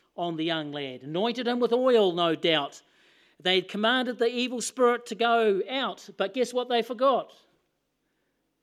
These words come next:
They forgot to pray. Ouch. Isn't that an embarrassment to these disciples that Jesus had chosen, had equipped, sent out on a miracle, miraculous ministry, highly regarded by those who were following Jesus, the others,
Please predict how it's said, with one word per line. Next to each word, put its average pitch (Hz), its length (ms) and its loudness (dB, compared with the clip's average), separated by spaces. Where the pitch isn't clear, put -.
They - 60 -12
forgot 175 280 -6
to 165 40 -20
pray. 254 600 -6
Ouch. 233 640 -18
Isn't 190 240 -8
that 202 300 -6
an 160 120 -8
embarrassment 147 760 -6
to 190 120 -2
these 190 240 2
disciples 180 760 -4
that 170 140 -6
Jesus 180 400 -4
had 170 160 -8
chosen, 165 500 -4
had 175 200 -6
equipped, - 600 -8
sent 220 340 -2
out 220 200 2
on 220 100 -2
a 226 40 0
miracle, 226 540 0
miraculous 220 600 -2
ministry, 214 600 -6
highly 247 380 -2
regarded 175 640 -4
by 156 300 -4
those 160 340 -2
who 151 80 -10
were 135 100 -6
following 143 400 -4
Jesus, 156 380 -6
the 143 160 -10
others, 160 560 -8